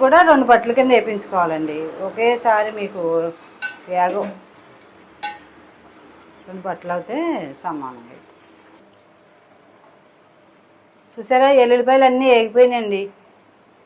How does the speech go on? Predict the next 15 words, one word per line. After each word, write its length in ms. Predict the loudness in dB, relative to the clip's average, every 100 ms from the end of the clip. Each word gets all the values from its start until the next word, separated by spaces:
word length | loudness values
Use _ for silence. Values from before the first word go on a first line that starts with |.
| -8
ఎల్లుల్లిపాయలు 460 | -6 -6 -2 2 4 4
వేగిపోయినాయి 580 | 2 0 2 2 0 -4
అన్నీ 180 | -4 -4 -2
మళ్ళీ 240 | 0 2 4 4 0 -2 -4 -4 -4
అలాగే 320 | -4 -4 -2 -2 -4 -6 -10
ఒక 80 | -14 -8
జాడీలోకి 480 | -4 -4 -4 -6 -8
తీసేసుకుని 520 | -10 -12 -20 -18 -14 -14 -16 _ _ _ _ _ _
నూనె 280 | -10 -6 -4
అంతా 340 | -4 -4 -4 -2 0
వాడిపోయాక 640 | 0 -2 -4 -4 -4 -6 -8 -10 _ _ _ _ _ _ _ _ _ _ _ _ _ _ _ _ _ _ _ _ _ _ _ _ _ _ _ _ _ _ _ _ _
చూడండి 320 | -4 -2 2 2
ఎలా 100 | 4 2
వేగినాయో. 360 | 2 0 -2 -4 -12 _ _ _ _ -8
ఈ 100 | -2